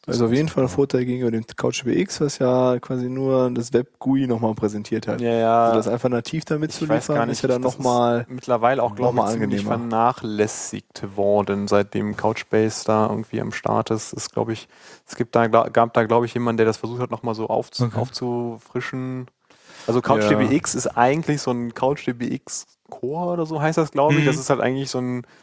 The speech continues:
Speaker 3: so ein, so ein, so ein Shell-Skript, um irgendwie Couch D B und die ganzen Sachen,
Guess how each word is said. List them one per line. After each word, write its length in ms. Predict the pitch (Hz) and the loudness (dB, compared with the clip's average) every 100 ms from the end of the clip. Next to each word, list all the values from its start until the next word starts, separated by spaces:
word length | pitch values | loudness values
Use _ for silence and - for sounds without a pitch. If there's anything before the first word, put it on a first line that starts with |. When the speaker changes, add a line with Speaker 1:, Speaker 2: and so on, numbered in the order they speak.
| _ _ | _ _
Speaker 3:
so 80 | 123 | -2
ein, 180 | 120 120 | -2 0
so 100 | 117 | -2
ein, 240 | 120 120 | -2 -2
so 80 | 113 | -2
ein 80 | 117 | -2
Shell-Skript, 600 | - 127 - - 131 - | 2 2 0 -2 -2 -2
um 180 | 123 120 | -2 0
irgendwie 920 | 120 131 - 120 120 120 117 117 113 107 | -2 -2 -4 -2 0 2 0 0 -4 -4
Couch 300 | - 131 - | 0 0 0
D 60 | 117 | -4
B 400 | 117 117 117 110 | 0 2 4 2
und 220 | 113 113 | 0 -2
die 40 | 113 | -2
ganzen 260 | 117 - | -2 0
Sachen, 460 | 120 - 123 117 | 0 0 -2 -4